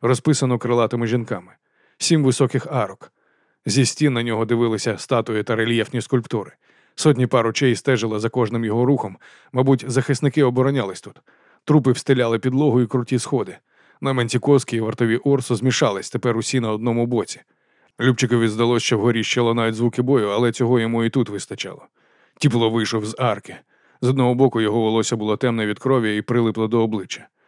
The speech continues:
Пошрамована шкіра в червоних смугах. Повсюди порізи і ссадна, правий рукав роздертий, а з руки текла кров. Але Любчик досі не завдав вирішального удару.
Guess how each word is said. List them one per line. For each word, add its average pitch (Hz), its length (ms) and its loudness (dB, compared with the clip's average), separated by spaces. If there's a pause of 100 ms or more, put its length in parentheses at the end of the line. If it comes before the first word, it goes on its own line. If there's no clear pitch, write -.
(220)
Пошрамована 120 600 2
шкіра 113 320 -2
в 101 60 -6
червоних 113 440 -2
смугах. 95 460 -12 (520)
Повсюди 120 520 2
порізи 123 440 0
і 101 40 -4
ссадна, 110 460 -2 (220)
правий 120 280 2
рукав 113 300 0
роздертий, 110 600 0
а 117 80 -4
з 104 80 0
руки 120 260 0
текла 117 280 -2
кров. 101 280 -6 (580)
Але 131 200 2
Любчик 147 280 4
досі 131 280 2
не 117 120 0
завдав 113 360 2
вирішального 110 640 0
удару. 107 360 -4